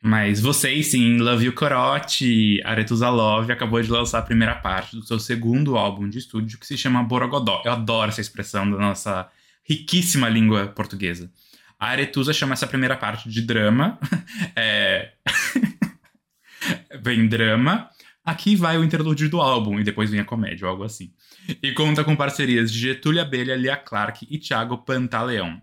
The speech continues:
Agora, é só aguardar aí o restante do projeto chegar.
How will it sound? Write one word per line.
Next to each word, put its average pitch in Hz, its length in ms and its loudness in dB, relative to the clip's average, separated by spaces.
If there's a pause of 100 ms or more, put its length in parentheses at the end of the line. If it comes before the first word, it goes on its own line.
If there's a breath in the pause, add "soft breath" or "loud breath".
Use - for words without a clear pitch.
Agora, 127 600 0
é 202 100 -6
só - 140 -6
aguardar 123 340 -2
aí 107 80 0
o 110 60 -2
restante 107 720 -6 (120)
do - 60 -8
projeto 98 420 -6
chegar. - 380 -8